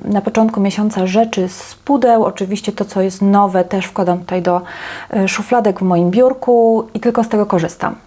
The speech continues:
Już sobie nie wyciągam innych rzeczy, no chyba że zajdzie jakaś nadzwyczajna potrzeba, albo jak kręcę jakiś filmik, do którego jednak tych innych rzeczy, których w kosmetyczce miesiąca, mm, nie ma, e, potrzebuję.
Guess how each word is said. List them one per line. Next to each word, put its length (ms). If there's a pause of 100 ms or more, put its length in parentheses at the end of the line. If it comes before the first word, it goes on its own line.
Już 120
sobie 180
nie 140
wyciągam 420
innych 300
rzeczy, 320
no 140
chyba 300
że 140
zajdzie 380
jakaś 260
nadzwyczajna 640 (560)
potrzeba, 640
albo 360
jak 180
kręcę 400
jakiś 360
filmik, 520
do 140
którego 360
jednak 320
tych 380
innych 480
rzeczy, 300
których 340
w 40
kosmetyczce 540
miesiąca, 520 (680)
mm, 680
nie 260
ma, 300 (640)
e, 60 (680)
potrzebuję. 600